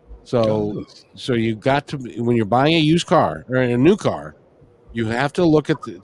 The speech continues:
Speaker 1: for the second sticker and, uh, and start negotiations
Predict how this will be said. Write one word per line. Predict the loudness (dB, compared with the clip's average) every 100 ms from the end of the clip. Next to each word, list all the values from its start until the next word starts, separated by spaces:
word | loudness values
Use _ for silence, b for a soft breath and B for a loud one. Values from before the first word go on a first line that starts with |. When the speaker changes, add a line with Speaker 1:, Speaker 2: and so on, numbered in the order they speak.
| -2
Speaker 1:
for | 2
the | 2
second | 0 -2 -2 -6
sticker | -2 -2 -2 -8 -10 b b b _
and, | -4 0 0 0 2
uh, | 2 2 0
and | -2 -2 0 -2
start | -8 -6 2 2 2 0
negotiations | 0 2 2 2 0 2 2 -2 -2 -4